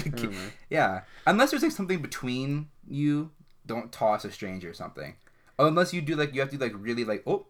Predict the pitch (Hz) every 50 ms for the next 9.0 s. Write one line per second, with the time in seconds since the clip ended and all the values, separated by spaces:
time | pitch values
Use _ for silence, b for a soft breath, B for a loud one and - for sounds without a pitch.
0 | _ - 127 - 131 131 - 123 123 120 127 135 139 139 - _ _ _ _ -
1 | 110 117 131 139 143 - 180 175 - 156 135 - 117 120 113 113 113 113 117 120
2 | 127 139 143 170 160 160 156 - 127 117 - 117 117 120 123 123 127 - 110 113
3 | 110 113 123 147 151 151 147 143 139 139 143 143 - - 120 113 107 104 98 101
4 | - - 147 - 117 117 254 247 233 226 _ - 120 120 113 123 123 117 117 117
5 | - 120 110 110 107 104 104 104 101 101 240 240 233 220 202 - 202 - - -
6 | - - - - 208 175 143 - - 135 127 127 123 - - 101 98 - - -
7 | - - - - _ _ _ - _ _ _ _ _ - 220 233 233 254 208 151
8 | - - 226 233 214 180 139 - - - - 139 143 - 156 147 135 123 110